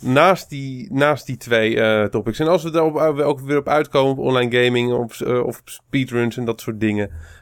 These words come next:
eh, prima. Maar de reden waarom ik er, zeg maar, ehm, op uitkwam, ja, dan ga, en daar ga ik weer. Dat is dan weer, eh, dat is dan weer Destiny. En, eh,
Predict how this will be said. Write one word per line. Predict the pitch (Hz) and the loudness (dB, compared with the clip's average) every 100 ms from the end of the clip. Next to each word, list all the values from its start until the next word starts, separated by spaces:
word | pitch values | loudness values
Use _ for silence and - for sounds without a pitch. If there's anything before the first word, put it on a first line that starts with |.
| _ | _
eh, | - 110 110 - | -2 0 0 -2
prima. | 135 120 98 - _ _ _ - - _ _ | 0 0 0 -6 _ _ _ -20 -20 _ _
Maar | - 127 131 117 - | -2 2 4 2 0
de | 123 131 | 0 4
reden | 214 233 | 4 4
waarom | 190 165 | 4 4
ik | 131 | 2
er, | 139 | 0
zeg | 127 | 0
maar, | 131 123 120 117 | 2 4 4 4
ehm, | - 117 113 113 117 117 117 113 - 82 - - - _ _ _ | 2 2 2 2 2 0 -2 -4 -6 -8 -10 -12 -16 _ _ _
op | 127 | -6
uitkwam, | - 175 - 196 277 - - - _ | 0 0 0 -2 -2 -10 -12 -14 _
ja, | - 120 107 110 | 0 2 4 2
dan | - 110 | -2 -6
ga, | 117 - | -8 -4
en | 127 | 0
daar | 123 | 0
ga | 113 120 | 2 0
ik | 123 | 0
weer. | 131 160 | -4 -4
Dat | 123 | -6
is | 113 | -2
dan | 120 113 | 0 2
weer, | 139 127 120 | 2 2 2
eh, | 117 110 110 - - - - | 2 0 -2 -4 -10 -10 -8
dat | 123 | -4
is | |
dan | 127 | 0
weer | 120 120 107 | 2 2 2
Destiny. | 117 - 160 220 208 - - | 0 0 -2 -2 -4 -12 -6
En, | 117 113 113 120 | -4 -2 -2 -2
eh, | 123 123 120 - 50 50 50 50 50 | -2 -2 -2 -4 -4 -4 -4 -4 -6